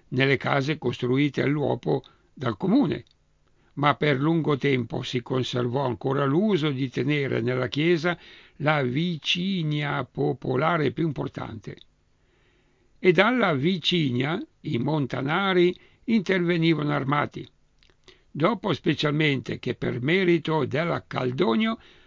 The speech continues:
fu istituita nel secolo diciassettesimo la milizia dei sette comuni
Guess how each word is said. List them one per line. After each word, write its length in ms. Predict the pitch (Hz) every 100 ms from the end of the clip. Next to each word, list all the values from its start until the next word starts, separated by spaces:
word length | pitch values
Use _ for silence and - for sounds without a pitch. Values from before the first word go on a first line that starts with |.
| _ _
fu 200 | - 143
istituita 680 | - 190 170 208 233 160 170
nel 320 | 151 156 139
secolo 560 | - 175 180 151 147 135
diciassettesimo 1160 | 131 196 165 143 156 147 143 131 127 143 170 - _ _ _
la 200 | - 180
milizia 800 | 165 151 180 226 160 208 220 240 _
dei 320 | - 127 135
sette 480 | 117 - 165 - 147
comuni 500 | - 131 117 117 127